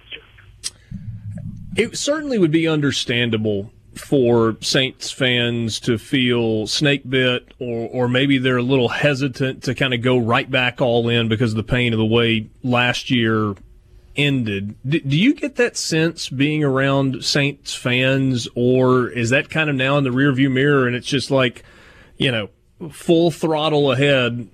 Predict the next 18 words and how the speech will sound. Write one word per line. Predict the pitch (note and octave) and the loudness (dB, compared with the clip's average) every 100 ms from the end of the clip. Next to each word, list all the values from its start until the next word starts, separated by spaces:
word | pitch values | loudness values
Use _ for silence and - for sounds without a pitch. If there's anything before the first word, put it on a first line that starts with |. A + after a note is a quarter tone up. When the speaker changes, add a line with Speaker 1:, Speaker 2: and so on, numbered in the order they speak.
| - | -6
Speaker 2:
let's | A#2+ C#3 C#3+ | 0 0 0
go | D#3 B2+ | 0 0
get | B2+ | 0
it | B2 - _ _ B2+ | -2 -4 _ _ -10
this | A2+ B2 - | -2 -2 -2
year? | F#2+ - - _ _ - - - _ - - - - - - - | -6 -10 -20 _ _ -20 -20 -20 _ -20 -20 -20 -20 -20 -16 -2
Speaker 1:
That | C#3+ D#3 | 0 2
will | D#3+ | 2
never | C#3+ D3 D3+ C#3+ C3+ | 2 2 4 4 0
be | B2 A#2 | -4 -6
in | G#2+ | -8
the | |
rearview | G2+ G2+ F#2 F2 E2 | -6 -4 -4 -4 -4
mirror, | D#2 C2+ - - _ - | -4 -8 -14 -20 _ 2
ever. | C#3 A#2+ - - - | 4 4 -2 -12 -10
Speaker 2:
Okay. | G2 | -2
Speaker 1:
<laughs> | - - A3 - - - | -2 0 -6 -6 -20 -2
Uh, | - A3 A3 | 4 6 6